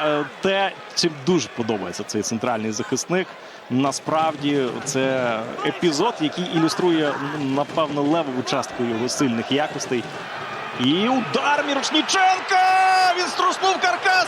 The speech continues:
воріт! Фантастика! Карпати були близькі до того, аби зараз зрівняти рахунок на останніх секундах першого тайму.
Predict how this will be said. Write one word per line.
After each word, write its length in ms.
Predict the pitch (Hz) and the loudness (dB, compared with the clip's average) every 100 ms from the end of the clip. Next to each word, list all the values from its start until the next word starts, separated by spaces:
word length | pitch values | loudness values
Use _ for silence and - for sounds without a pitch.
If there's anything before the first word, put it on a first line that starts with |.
| - | 2
воріт! 280 | 370 370 359 | 2 2 2
Фантастика! 800 | 349 349 262 370 370 311 359 330 311 | 2 2 2 2 2 2 0 0 0
Карпати 600 | 311 302 - 349 320 320 | 0 0 2 0 2 2
були 200 | 311 302 | 2 2
близькі 420 | 254 302 - 330 | 2 2 2 2
до 120 | 302 | 2
того, 340 | 285 311 294 262 | 4 4 4 2
аби 280 | 269 262 269 | 2 2 2
зараз 300 | 240 294 254 | 2 2 2
зрівняти 560 | 208 262 269 277 277 254 | 0 0 2 2 2 2
рахунок 460 | 262 - 285 247 196 - - - | 0 2 2 2 0 -4 -12 -2
на 160 | 208 240 | 0 2
останніх 800 | 262 285 - - 339 330 330 320 | 2 0 -2 0 0 2 0 0
секундах 560 | - - 320 320 294 285 285 | 0 0 2 2 2 0 0
першого 400 | 302 247 262 254 - | 0 2 0 0 2
тайму. 560 | 285 262 240 233 180 | 2 2 2 2 2